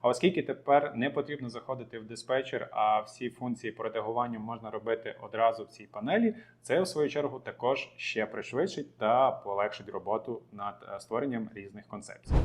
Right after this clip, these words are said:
Distance Guide або динамічні прив'язки також зазнали оновлень. Тепер, якщо коригувати відстань, яка є від краю елемента, то, відповідно, не переміщається весь елемент,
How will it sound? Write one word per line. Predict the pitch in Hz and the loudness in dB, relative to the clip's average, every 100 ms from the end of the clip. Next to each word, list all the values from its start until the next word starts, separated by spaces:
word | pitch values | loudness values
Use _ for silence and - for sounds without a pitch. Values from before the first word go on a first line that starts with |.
| - | 4
Distance | 147 185 170 | 4 4 4
Guide | 131 117 117 226 - | 8 12 12 12 8
або | 131 135 135 | 8 10 8
динамічні | 117 131 139 156 - 110 | 4 2 2 0 -2 -4
прив'язки | 110 113 214 311 - | -2 2 4 4 2
також | 143 180 185 123 | 8 8 8 2
зазнали | 127 123 117 110 143 | 0 4 6 6 2
оновлень. | 160 110 110 180 233 | 2 2 2 0 -2
Тепер, | - 127 - 190 | -2 0 6 6
якщо | 151 - 139 143 | 6 0 -2 -2
коригувати | 135 127 113 113 135 147 131 120 113 107 - | 2 0 0 8 10 10 6 6 6 6 2
відстань, | 123 139 - 110 | -6 -6 -4 0
яка | 110 - 120 123 | 0 0 6 6
є | 113 117 117 | 6 4 2
від | 110 - | 0 -8
краю | - 117 107 | 4 6 6
елемента, | 107 117 147 226 262 170 | 4 2 2 2 2 0
то, | - 139 170 | 0 4 4
відповідно, | 147 127 127 147 139 127 120 | 4 -2 -4 -4 0 2 2
не | 113 123 | 0 -4
переміщається | 123 123 113 117 107 - | -4 -6 -4 2 0 0
весь | 110 110 127 | -2 -2 -4
елемент, | 143 202 | 0 2